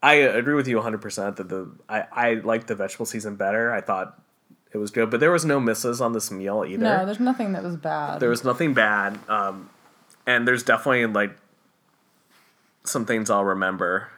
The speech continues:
Speaker 1: Like, it's, it's a meal that you'll remember every single one. And I think the one that, like, the Alaskan king crab is the one that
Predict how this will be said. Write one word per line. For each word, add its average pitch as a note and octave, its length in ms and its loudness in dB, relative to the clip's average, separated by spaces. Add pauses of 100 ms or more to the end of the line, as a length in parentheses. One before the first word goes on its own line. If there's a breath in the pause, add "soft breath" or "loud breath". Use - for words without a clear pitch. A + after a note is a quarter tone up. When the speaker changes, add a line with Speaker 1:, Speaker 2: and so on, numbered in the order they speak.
(120)
Speaker 1:
Like, A2+ 220 2
it's, C3 480 -2
it's C#3 200 -4
a C3+ 60 4
meal B2 240 4
that A2+ 120 2
you'll G#2+ 200 0
remember G2+ 460 2
every F#2+ 320 0
single G2 320 -6
one. F#2 240 -2
And G#2 80 2
I G2 60 0
think A2+ 220 -6
the A2 100 0
one G#2 320 0
that, G2+ 180 0 (680 loud breath)
like, F#2+ 220 -4 (480)
the A2 80 0
Alaskan G2 540 -2
king G#2 220 -8
crab F2 340 -4
is F2+ 140 -10
the G2 100 -6
one F#2 400 -6
that E2 200 -8